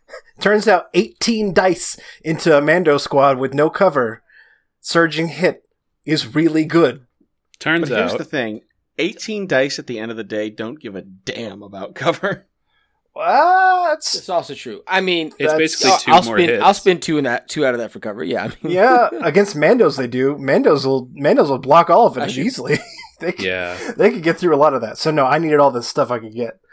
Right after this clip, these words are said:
Speaker 1: And yeah, so we, we nuked some things, and unfortunately we just kind of chewed up the Mandos as they marched towards us. And Lando was up on top of a platform, and he shot at us a couple times. He killed an R T. It was a good time, but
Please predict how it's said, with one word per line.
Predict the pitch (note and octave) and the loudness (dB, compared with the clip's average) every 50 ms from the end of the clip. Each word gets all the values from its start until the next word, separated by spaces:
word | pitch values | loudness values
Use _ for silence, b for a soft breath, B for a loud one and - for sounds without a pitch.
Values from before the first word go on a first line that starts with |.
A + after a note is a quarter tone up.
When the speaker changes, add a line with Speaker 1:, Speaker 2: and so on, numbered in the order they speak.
| b b b b b b b b _ _ | b b b b b b b b _ _
Speaker 1:
And | _ C#3+ C#3+ C3+ C3 B2+ B2+ | _ -8 -6 -6 -6 -6 -6
yeah, | A#2+ G#2 - - - | -8 -10 -12 -14 -16
so | - - - C3 | -16 -14 -12 -10
we, | A#2 A#2+ B2 A#2 G#2 B B B B B | -8 -6 -6 -8 -10 B B B B B
we | - C#3 | -10 -8
nuked | C#3 C3+ C3+ C3+ C3 - _ _ - - - - | -6 -4 -4 -4 -6 -6 _ _ -20 -20 -20 -16
some | - - - C3 A#2 | -14 -10 -10 -8 -8
things, | B2 C3 B2+ B2 B2 A#2+ A#2 | -6 -6 -6 -6 -6 -6 -6
and | B2 A#2 A2+ A#2 | -6 -6 -6 -8
unfortunately | - A#2+ A#2 A#2 C3 A#2+ - - B2+ B2 | -10 -10 -8 -8 -8 -6 -8 -8 -8 -8
we | A#2+ | -8
just | A#2 A#2+ - | -8 -10 -8
kind | - C3 A#2+ | -8 -8 -6
of | A2+ A2+ G#2+ - - _ _ _ _ _ _ _ _ _ - | -6 -8 -10 -12 -16 _ _ _ _ _ _ _ _ _ -10
chewed | - - E3+ D#3+ C#3+ | -6 -4 -2 0 0
up | C#3+ C3+ - | 0 -2 -4
the | C3 | -6
Mandos | B2 B2 B2 A#2+ B2 A#2+ A2+ | -4 -4 -4 -2 -4 -4 -6
as | A#2+ A2 | -6 -6
they | - A#2+ | -6 -4
marched | A#2 A#2 A#2+ A#2 - - | -4 -4 -4 -6 -8 -6
towards | B2+ B2 A#2 A2+ A#2+ | -4 -4 -4 -4 -4
us. | B2 A#2+ A2 - - - | -4 -4 -4 -6 -8 -10
And | B2 A2+ A2 A2 G#2+ - _ _ _ _ _ _ - | -12 -12 -14 -16 -18 -20 _ _ _ _ _ _ 0
Lando | C3+ D3 F#3 A3+ A3+ A#3+ A#3+ A3+ | 2 4 4 4 4 4 4 4
was | G3+ E3+ F#3 | 4 2 2
up | G#3 G#3 A3+ | 2 2 0
on | G#3 G#3 | -2 -2
top | G3+ G#3 G3 | -2 -4 -4
of | F#3 | -6
a | G3 F3+ | -6 -2
platform, | - G3 F#3+ F#3+ - - F#3 F#3 E3 | 0 0 0 0 -2 -4 -4 -4 -4
and | C3+ | -6
he | C#3+ | -8
shot | D#3+ - - F3 D#3+ D#3+ | -6 -2 0 2 2 2
at | D#3+ D#3+ | 2 0
us | D#3+ D#3+ - | -2 -4 -8
a | - - | -8 -6
couple | E3+ D#3 D3+ | -6 -6 -6
times. | - E3 D#3+ D#3 D3 | -8 -8 -8 -8 -10
He | E3+ C#3+ | -12 -8
killed | - D3+ C#3+ C#3+ | -6 -6 -4 -4
an | C#3+ C3+ | -4 -4
R | C3+ C#3 | -4 -4
T. | C3+ - D3 C#3 C3+ C3+ | -4 -6 -10 -8 -8 -8
It | |
was | B2+ A2+ | -10 -12
a | B2 | -12
good | A2+ A#2+ - | -14 -14 -12
time, | - A#2+ A#2 A2+ A2+ A2+ A2 | -12 -12 -12 -12 -14 -16 -16
but | G#2+ A#2+ - - | -18 -18 -20 -20